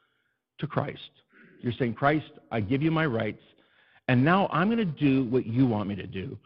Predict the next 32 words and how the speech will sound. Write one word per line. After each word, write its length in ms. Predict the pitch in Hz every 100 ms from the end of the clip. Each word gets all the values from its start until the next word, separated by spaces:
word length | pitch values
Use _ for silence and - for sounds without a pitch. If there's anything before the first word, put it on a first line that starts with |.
| _ -
not 240 | 117 101
what 140 | 104
I 140 | 98 101
wanna 280 | 95 92 90
do." 280 | - - - _ _ _ _ _ _ _ _ -
This 120 | 131
is 100 | 196
what 140 | 196
it 100 | 220
means 280 | 135 104 110 - -
to 60 |
be 120 | 110 107
a 40 |
follower 320 | 101 104 104
of 100 | 117
Christ. 240 | - 147 117
Now, 60 |
here's 200 | 117 160
the 60 | 160
thing. 280 | - 113 - _ _ _ _ _ _ _ _ _ - -
Jesus 360 | 107 208 214 196
is 100 | 160
saying, 360 | 151 139 143 135 -
"You 120 | 185
gotta 160 | - 185
trust 380 | - 190 -
me 140 | 151 104
in 80 | 85
this." 200 | - - _ _ _ _ _ _ _ _ -
Because 200 | 139 156 127 - -
what 160 | 156
I'm 140 | 240